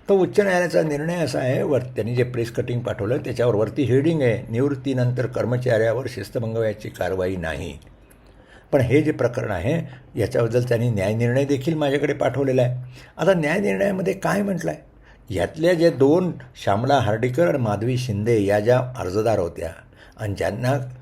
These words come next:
ज्यांच्या किंवा त्यांच्या वारसांना जे सेवा उपदान वगैरे काय देय होतं ते नाकारलं जे होतं,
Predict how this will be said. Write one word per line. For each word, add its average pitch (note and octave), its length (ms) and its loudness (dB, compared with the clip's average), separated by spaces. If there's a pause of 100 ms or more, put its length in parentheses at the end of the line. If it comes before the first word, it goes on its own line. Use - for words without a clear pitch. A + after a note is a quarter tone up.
(260)
ज्यांच्या G#2 580 -2
किंवा B2 260 -4
त्यांच्या A#2+ 300 -4
वारसांना A2 380 -2
जे A2+ 220 2 (320)
सेवा A2 320 0
उपदान A2+ 420 0
वगैरे A2 300 0
काय A2 200 -2
देय G#2 220 4
होतं G#2 340 0
ते G2+ 80 -2
नाकारलं A#2 500 0
जे G2 160 -4
होतं, E2+ 280 -6